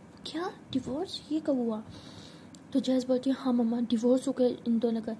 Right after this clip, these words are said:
इसने हमको सब कुछ बताया। ये आपको नहीं बताया कि इन दोनों का divorce हो चुका है?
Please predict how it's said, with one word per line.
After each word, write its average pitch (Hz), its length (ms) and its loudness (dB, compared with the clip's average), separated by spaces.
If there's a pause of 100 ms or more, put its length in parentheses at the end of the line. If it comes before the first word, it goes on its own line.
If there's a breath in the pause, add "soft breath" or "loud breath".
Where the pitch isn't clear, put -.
(320 loud breath)
इसने 294 160 2
हमको 311 180 4
सब 339 220 -2
कुछ 339 240 4
बताया। 240 240 0
ये 247 340 -2
आपको 415 240 0
नहीं 453 100 2
बताया 415 300 0
कि 339 120 -2
इन 294 80 -4
दोनों 254 180 0
का 277 80 2
divorce 233 440 2
हो 269 40 -6
चुका 247 220 -2
है? 226 100 -6